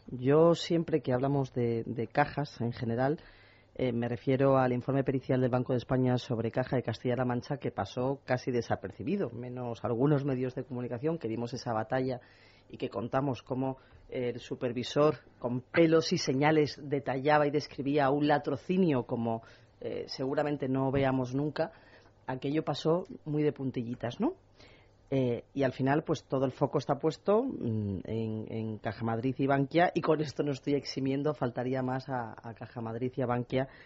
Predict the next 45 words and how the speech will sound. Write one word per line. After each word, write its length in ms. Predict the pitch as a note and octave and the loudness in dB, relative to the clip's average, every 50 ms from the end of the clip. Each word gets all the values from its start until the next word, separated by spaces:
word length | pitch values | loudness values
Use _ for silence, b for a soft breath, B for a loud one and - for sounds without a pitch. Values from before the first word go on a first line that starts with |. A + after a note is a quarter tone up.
| B B B - | B B B -10
de, 340 | A#2 A#2 B2+ A#2+ A#2 A2 - | -4 -2 0 0 0 0 -2
de 180 | - A2 A#2+ | -2 -4 -4
todos 260 | - - B2 B2+ B2+ | -2 0 0 0 0
los 180 | B2+ B2+ A#2+ G#2+ | 0 0 -2 0
desmanes 440 | - A2 G2+ A2+ A2+ A#2+ B2 A#2+ - | -2 -2 0 2 2 2 2 0 0
cometidos. 600 | - - G#2+ G#2+ G2+ - A2 G#2+ G2+ F#2 - - B B B B B B B B B B B B | -2 -4 -2 -2 -4 -4 -8 -10 -10 -12 -12 -16 B B B B B B B B B B B B
El 120 | - D#3+ D#3 | -2 4 6
dinero 280 | E3+ E3+ F#3+ F#3+ A3 | 8 8 10 8 8
son 300 | G#3 - A3 G#3+ G#3 G3+ | 8 10 8 8 8 8
quince, 960 | - - F3+ F3+ E3+ - - E3+ D#3 D3 C#3+ C3+ C3 B2+ B2 B2 B2 A#2+ A#2+ A2 A2 A#2+ | 4 2 0 0 0 2 6 8 8 10 10 8 8 8 8 6 6 4 2 0 -4 -4
no 140 | C3+ C3 C3 | -2 0 2
llega 220 | B2 C#3 B2+ B2 | 2 2 2 2
a 20 | |
quince 240 | B2 - C3 B2 B2+ | 0 0 -2 -2 0
millones 300 | A#2+ A#2 A#2 A#2 A2+ G#2 | 0 0 0 0 0 0
y 20 | A#2 | 0
medio 180 | A#2 A2 A2+ | 0 0 2
de 100 | G#2+ A2 | 2 2
euros, 300 | A#2+ A#2+ A2 G2+ G#2 - | 2 2 2 0 -2 -4
quince 300 | - - B2+ A#2+ - B2+ | -2 0 0 0 0 -2
con 220 | - B2 A#2+ A2+ A2+ | -2 0 0 0 0
veinticinco. 640 | A#2 A2+ G#2+ - A2 - C#3+ C#3 B2+ - - G2+ | 0 -2 -2 -4 -4 -2 0 0 0 0 0 0
Eso, 420 | G#2 A#2+ - - D3 C#3 C3+ C3+ - - - - | 0 0 0 2 2 2 2 2 0 -8 -14 -8
eh, 380 | C#3 C3+ B2+ B2+ B2 A#2+ A#2+ A2+ | -4 -2 -2 0 0 0 -2 -4
si 140 | - - B2+ | -4 -6 -6
hacemos 280 | A#2 - C3+ C#3 C3+ C3 | -4 -2 -2 -2 -2 -2
el 100 | C#3 C3+ | -4 -2
cálculo 720 | - D3+ D3 C#3+ - - D3 C3+ C3+ C3+ C3+ C3+ C3 - - | 2 2 2 2 0 -2 0 2 2 2 2 0 0 -2 -6
de 240 | C#3+ B2 C#3+ C3 | -6 -4 -4 -4
los 240 | B2+ B2+ B2+ B2+ B2 | -2 -2 -4 -4 -4
veintidós 480 | B2 C#3 B2+ B2 - C#3+ B2+ B2+ B2 C3 | -2 -2 -2 -2 -2 -2 -4 -4 -2 -2
mil 140 | D3 D3 C#3 | -2 -2 -2
y 80 | C3+ | -2
pico 400 | - - E3 C3+ - D#3 C3 B2 C#3 | -2 -4 -4 -2 0 -2 -2 -2 -4
de 160 | C#3+ B2+ B2+ | -6 -6 -4
dinero 300 | C3 C3 C3+ C3+ C#3 B2+ | -4 -2 0 0 0 0
público 380 | - D3 C3+ C#3 C3+ - C#3 | 0 -2 -2 0 0 0 -2
que 100 | B2+ C#3+ | -2 -2
se 140 | B2+ - C#3+ | -2 2 2
ha 40 | C3 | 2
inyectado 520 | C#3+ D3 C3+ C#3 B2+ - - D3+ D3+ C3+ | 2 2 2 0 -2 2 2 2 2 4
para 160 | - B2+ B2 A#2+ | 2 0 -4 -4
salvar 320 | - - A#2 A#2 B2 B2 | -4 -4 -2 -2 0 0
la 80 | C3 C3 | 0 -2
entidad, 400 | C3 - C3 A#2+ C3 C3 - | -2 -4 -4 -4 -4 -4 -4